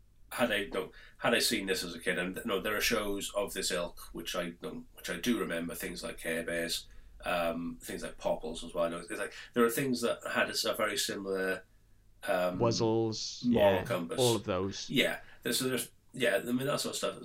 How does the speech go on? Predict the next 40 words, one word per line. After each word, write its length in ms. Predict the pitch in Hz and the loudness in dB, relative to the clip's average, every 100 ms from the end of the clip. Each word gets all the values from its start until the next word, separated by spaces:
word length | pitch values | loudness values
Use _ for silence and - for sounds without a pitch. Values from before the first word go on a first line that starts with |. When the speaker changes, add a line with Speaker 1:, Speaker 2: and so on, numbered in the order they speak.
| 117 | -2
Speaker 1:
I 60 | |
mean, 180 | 120 117 - - | -2 -2 -8 -6
and 220 | 127 131 123 - - | -4 -4 -6 -12 -8
it 160 | 151 | -6
does, 520 | - 170 160 - - - - - - - - - - - - - - - | 0 0 2 0 -2 -6 -20 -20 -20 -20 -20 -20 -20 -20 -20 -20 -14 -8
it 160 | 143 | -2
does 180 | 160 151 | 0 0
stick 240 | - 165 | 0 -2
with 140 | 113 - | -4 -4
you. 200 | 85 85 - - | -6 -10 -16 -10
No, 180 | 107 92 | -4 -4
and 140 | 104 123 | -2 0
not, 260 | 123 - - - - - | 0 -2 -8 -20 -20 -4
as 140 | 135 - | -2 2
I 40 | |
said, 60 | 92 | 2
I 140 | 92 98 | 0 0
don't 180 | 107 95 | -2 -2
remember 260 | 92 92 | -2 -2
particular 380 | 92 101 92 92 | -2 -4 -2 -2
episodes 340 | - - - | 0 -2 -4
of 80 | 92 | -2
those 280 | 110 92 92 | 0 0 0
either. 200 | 92 85 | -2 -2
I 40 | |
don't 180 | 90 82 | -2 -2
remember 200 | 92 85 | -4 -8
particular 300 | - 92 - | -10 -10 -8
stories. 520 | - 95 92 92 82 - - - _ | -6 0 0 0 -2 -8 -20 -20 _
Um, 540 | 92 92 87 90 87 82 - _ _ _ _ | -2 2 2 2 -6 -10 -16 _ _ _ _
but, 260 | 117 - - | 2 2 2
no, 140 | - - - _ _ _ - | -10 -10 -12 _ _ _ -6
they 180 | 135 123 | 0 2
did 200 | 135 - | 0 0
have 180 | 117 | -2
a 40 | 113 | -2
s-, 100 | - | -4
a 100 | 110 | -4
particular, 880 | - 127 - 107 104 101 101 101 98 | -6 -6 -6 -4 -2 -2 2 2 2
um, 320 | 95 95 - | -2 -8 -10